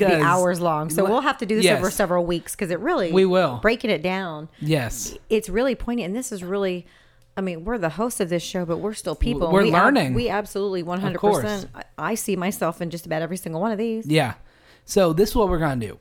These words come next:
Speaker 1: We're gonna do a couple of weeks of it. So the first week, which is today,
Speaker 2: Mm-hmm.
Speaker 1: we'll do the creating part, and that's what we're explaining to you right now.
Speaker 2: How
Speaker 1: So
Speaker 2: to
Speaker 1: we're
Speaker 2: create
Speaker 1: te-,
Speaker 2: it.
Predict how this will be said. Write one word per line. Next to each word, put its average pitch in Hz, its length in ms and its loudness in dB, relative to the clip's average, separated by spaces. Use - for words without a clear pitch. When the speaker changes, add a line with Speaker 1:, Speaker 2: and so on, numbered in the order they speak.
Speaker 1:
We're 170 160 2
gonna 196 200 2
do 170 520 2
a 160 80 0
couple 247 300 2
of 254 60 0
weeks 143 280 0
of 127 120 -2
it. 156 240 -4
So 160 180 -2
the 147 100 0
first 208 340 -2
week, 135 260 2
which 143 160 0
is 147 120 0
today, 131 420 0
Speaker 2:
Mm-hmm. 220 220 -4
Speaker 1:
we'll 160 160 6
do 147 460 4
the 139 100 0
creating 135 640 0
part, - 300 0
and 131 160 0
that's 147 200 -2
what 160 100 2
we're 156 120 -2
explaining 143 440 0
to 135 40 0
you 135 120 2
right 127 200 -2
now. 110 300 -8
Speaker 2:
How - 100 -18
Speaker 1:
So 180 80 4
Speaker 2:
to 156 60 4
Speaker 1:
we're 147 120 4
Speaker 2:
create 180 300 2
Speaker 1:
te-, - 40 -8
Speaker 2:
it. - 140 -10